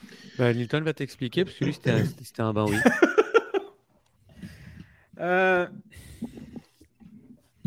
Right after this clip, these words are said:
Speaker 2: c-, Breza, c'est pas un gardien numéro un établi, sans conteste, pour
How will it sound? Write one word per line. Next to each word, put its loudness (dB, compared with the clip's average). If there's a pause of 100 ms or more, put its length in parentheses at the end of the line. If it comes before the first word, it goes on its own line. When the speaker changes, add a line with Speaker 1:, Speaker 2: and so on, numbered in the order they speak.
(600)
Speaker 2:
c-, -8 (1040)
Breza, 0 (1400)
c'est -6
pas 0
un 2
gardien -2
numéro 0
un 2 (680)
établi, 0 (260)
sans 2
conteste, 2 (120)
pour 2